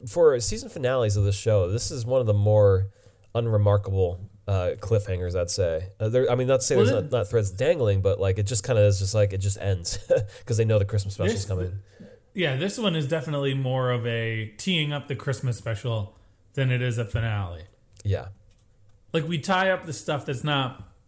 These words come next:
Speaker 2: crucial to our main core characters in that Patmore gets a lot of resolution,
Speaker 1: Mm-hmm.
Speaker 2: Rose and Atticus get a lot of resolution, and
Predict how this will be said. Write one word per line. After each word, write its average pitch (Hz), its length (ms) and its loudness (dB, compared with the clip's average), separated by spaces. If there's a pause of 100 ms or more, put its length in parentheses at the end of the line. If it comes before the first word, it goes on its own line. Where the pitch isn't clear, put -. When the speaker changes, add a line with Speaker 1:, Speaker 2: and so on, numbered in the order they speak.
(240)
Speaker 2:
crucial 143 640 -2
to 139 200 -2
our 120 140 0
main 117 440 -2
core 117 320 -2
characters 110 640 -2
in 117 160 -2
that 107 400 -6 (640)
Patmore 156 380 -2
gets 139 200 -4
a 151 40 -8
lot 139 180 -2
of 131 60 -2
resolution, 131 760 -2 (400)
Speaker 1:
Mm-hmm. 101 320 -2
Speaker 2:
Rose 139 260 2
and 127 120 0
Atticus 139 460 -2
get 127 160 -4
a 127 40 -2
lot 123 180 -2
of 123 60 -2
resolution, 120 800 -4 (1120)
and 117 340 -2